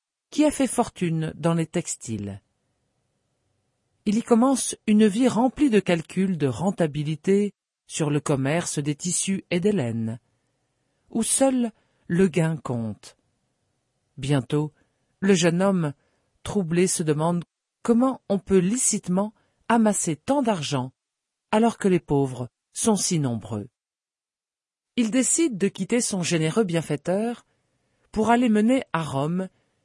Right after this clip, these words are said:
une vie plus évangélique. Là, il est accueilli par un compatriote florentin,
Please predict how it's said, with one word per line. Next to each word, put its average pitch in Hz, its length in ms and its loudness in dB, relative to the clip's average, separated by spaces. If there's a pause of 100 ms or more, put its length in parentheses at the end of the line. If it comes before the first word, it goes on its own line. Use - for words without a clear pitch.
une 240 200 4
vie 269 220 0
plus 214 320 -2
évangélique. 196 840 -2 (1600)
Là, 135 320 -2 (400)
il 233 100 2
est 254 140 2
accueilli 233 400 2
par 180 220 0
un 175 100 0
compatriote 160 720 -2
florentin, 131 800 -4